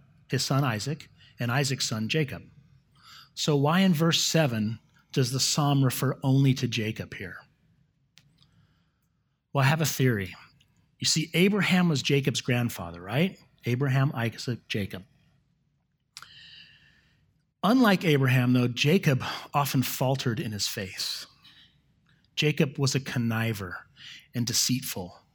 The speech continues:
He stole his brother Esau's birthright. And on the night when he believed that Esau was gonna come back for revenge and kill him,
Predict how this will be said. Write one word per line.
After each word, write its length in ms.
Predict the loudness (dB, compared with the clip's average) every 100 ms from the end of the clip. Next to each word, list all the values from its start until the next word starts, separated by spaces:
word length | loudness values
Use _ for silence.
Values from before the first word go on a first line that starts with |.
| _ _ _ _ -8
He 140 | -4
stole 400 | -2 0 0 2
his 180 | 2 2
brother 240 | 0 0
Esau's 460 | 0 0 0 -2 -6
birthright. 600 | -6 -6 -6 -12 -14 -16 _ _ _ _ _ _ _ _ _ -20 _ _ _ -2
And 120 | 2
on 100 | 2
the 80 | 2
night 320 | 4 2 2
when 140 | 0
he 160 | 2 4
believed 420 | 4 4 2 2
that 140 | 0
Esau 380 | 2 0 2 0
was 160 | 0 2
gonna 180 | 0 0
come 200 | -2 0
back 200 | -2 -2
for 120 | 0
revenge 520 | 0 0 2 2 2
and 120 | -2
kill 260 | -2 0 2
him, 440 | 4 4 2 -6